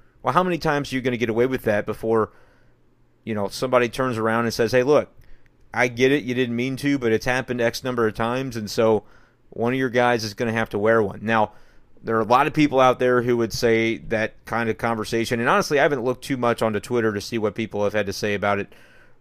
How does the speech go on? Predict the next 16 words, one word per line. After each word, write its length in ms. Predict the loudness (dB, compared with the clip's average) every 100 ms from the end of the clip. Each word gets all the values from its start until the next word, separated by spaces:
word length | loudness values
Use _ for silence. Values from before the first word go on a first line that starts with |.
| -16
w-, 320 | -6 -2 -2
regarding 520 | 0 2 4 4 4
Mike 160 | -2 -4
Shildt. 260 | -2 -2 -2
I'm 140 | -4
sure 220 | -2 0
it 40 | 2
hasn't 220 | 0 -2
been 160 | -4 -4
too 180 | -6
favorable, 720 | -4 -2 0 0 -2 -2 -2 -6 _ _ _
the 100 | -6
quotes 580 | -6 2 2 2 -4 -10 -6
that, 420 | -2 0 -2 -6
you 120 | -6
know 260 | -4 -6